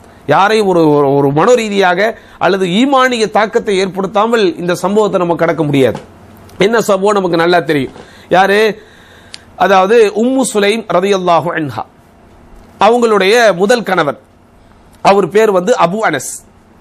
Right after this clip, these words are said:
அவர் வந்து இறந்து போகிறார். இறந்து போன உடனே அபு தல்ஹா ரதியல்லாஹு அன்ஹு வந்து என்ன செய்றாங்க, உம்மு சுலைம் ரதியல்லாஹு அன்ஹா அவர்களிடத்திலே, அஹ், பெண் பேசுவதற்காக வர்றாங்க.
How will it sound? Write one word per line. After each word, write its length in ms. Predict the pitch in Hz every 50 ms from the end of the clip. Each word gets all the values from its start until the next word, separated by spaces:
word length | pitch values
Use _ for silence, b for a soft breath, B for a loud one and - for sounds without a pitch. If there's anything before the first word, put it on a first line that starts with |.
| - _
அவர் 260 | 196 220 233 226 214
வந்து 600 | 190 185 190 196 254 247 220 190 165 151 143 - - _
இறந்து 320 | - 196 226 240 220 202
போகிறார். 380 | 170 165 156 147 131 113 113 - - _ - - -
இறந்து 340 | - 202 247 269 247 233 185
போன 220 | 180 185 170 156
உடனே 260 | 151 151 175 226 226 170 147 156 - B B B B B -
அபு 300 | 160 202 226 254 302 277 -
தல்ஹா 320 | 254 226 220 185 196 190 175
ரதியல்லாஹு 480 | 170 175 208 214 196 185 180 165 156
அன்ஹு 180 | 143 156 147 143
வந்து 200 | 147 160 214 233
என்ன 60 | 220
செய்றாங்க, 600 | 196 202 196 180 175 170 160 156 151 139 120 - B B B B B B
உம்மு 240 | 208 254 294 285 269 - -
சுலைம் 240 | 214 202 190 165 160
ரதியல்லாஹு 500 | 170 196 208 202 190 185 175 165 147 160
அன்ஹா 420 | 156 151 139 151 147 139 139 - - -
அவர்களிடத்திலே, 800 | - 165 180 185 170 165 156 151 147 131 160 160 196 220 233 226 B B B B B B
அஹ், 260 | 190 175 175 170 165
பெண் 280 | 156 - 214 220 226 190
பேசுவதற்காக 720 | 214 202 180 - 180 170 160 156 127 151 143 175 240 233 190
வர்றாங்க. 280 | 175 165 156 135 -